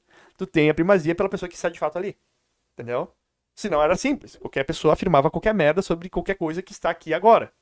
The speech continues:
Então a, a preferência é sobre como as coisas estão. Se tu quer dizer que as coisas têm que ser mudadas, tu tem que ter motivo pra mudar elas. Não é simplesmente,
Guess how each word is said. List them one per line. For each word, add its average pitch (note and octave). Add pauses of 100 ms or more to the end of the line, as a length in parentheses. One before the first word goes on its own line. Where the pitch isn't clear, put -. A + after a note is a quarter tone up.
Então C3+
a, D3 (240)
a C3+
preferência E3 (340)
é G#3+
sobre E3
como D3+
as E3
coisas C#3
estão. F#3 (260)
Se -
tu D3+
quer D3+
dizer D3
que -
as -
coisas D3
têm D3
que -
ser D#3+
mudadas, F3
tu -
tem F#3+
que -
ter F3+
motivo E3
pra D#3
mudar E3+
elas. F#3+ (280)
Não D#3
é -
simplesmente, G3